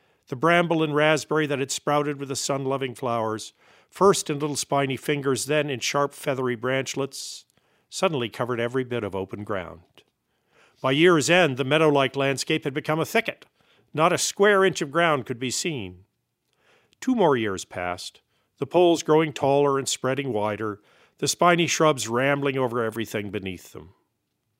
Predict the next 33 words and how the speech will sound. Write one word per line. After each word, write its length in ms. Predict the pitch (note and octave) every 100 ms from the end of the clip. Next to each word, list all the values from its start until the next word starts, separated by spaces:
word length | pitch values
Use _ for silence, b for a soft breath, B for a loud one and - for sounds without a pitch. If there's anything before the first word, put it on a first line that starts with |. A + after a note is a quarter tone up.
| _ _ b b
By 120 | C3
about 200 | C#3 C#3+
the 100 | B2
seventh 440 | - G#3 F3 G2+
year, 300 | - F2 E2 - _ _ _ _ b b b
the 80 | A#2
spreading 420 | - E3 E3 D#3
tops 380 | - C3 - A#2+
of 80 |
the 80 | G#2+
coppice 420 | - B2+ A#2 B2+
trees 480 | - - A2 G#2+ G2 - b b
first 320 | - A#2+ -
closed 340 | - G#2+ G2+ -
the 60 |
canopy. 600 | - F#2+ E2+ - F2+ - _ _ _ _ _ _ _ _
They 120 | A#2
shaded 380 | G#2+ C#3+ D#3 D#3+
out 280 | C3+ B2 -
both 240 | G#2+ -
raspberry 720 | G2+ A#2+ A#2+ - A#2+ A#2 A#2 _ _
and 160 | G#2+ F#2
bramble. 500 | E2+ D#2 D#2 E2 _ _ _ _ _ _ _ _
The 80 | -
two 180 | - G#3
disappeared 600 | F3 F3 D#3 E3+ F#3+ F3+
even 280 | - F#3 F#3
more 220 | E3+ E3+
quickly 460 | - - - B2 F#2+
than 180 | A#2 A2+
they 140 | B2+
had 140 | C3+
come. 360 | - A#2+ G2 F2